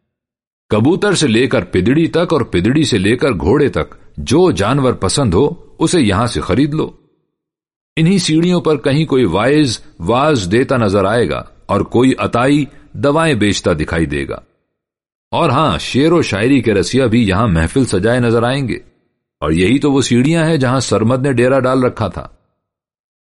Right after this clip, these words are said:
ایک روایت یوں ہے جو خلیق احمد نظامی نے نقل کی ہے کہ ایک شام یہاں سرخوش، ناصر سرہندی اور بے دل بیٹھے شعر پڑھ رہے تھے۔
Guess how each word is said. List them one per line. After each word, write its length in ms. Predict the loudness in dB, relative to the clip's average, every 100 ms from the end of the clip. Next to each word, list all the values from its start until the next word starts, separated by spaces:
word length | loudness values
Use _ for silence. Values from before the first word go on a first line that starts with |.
| -4
ایک 220 | -2 0
روایت 440 | 0 2 2 0 0
یوں 280 | 0 0
ہے 160 | 0 -2 -6 -16 -20 _ -8
جو 220 | -2 0
خلیق 400 | 0 0 0 0
احمد 240 | 0 0
نظامی 460 | 0 0 0 0 0
نے 80 | 0
نقل 260 | -2 -2
کی 240 | -2 0 0
ہے 140 | 0 -6 -16 _ _ _ _ _ -2
کہ 60 |
ایک 280 | 0 2 0
شام 340 | -2 0 0
یہاں 220 | 0 0 -2
سرخوش، 680 | -2 -2 0 -2 -2 -4 -16 _ _ _ -6
ناصر 420 | -2 0 0 -2
سرہندی 600 | 0 -2 0 0 0 0 -2 -10 _ _ _
اور 260 | -2 0 0
بے 300 | -2 0 0
دل 220 | 0 0
بیٹھے 380 | 0 0 0 -2
شعر 280 | 0 0 0
پڑھ 200 | -2 0
رہے 220 | 0 -2
تھے۔ 180 | -4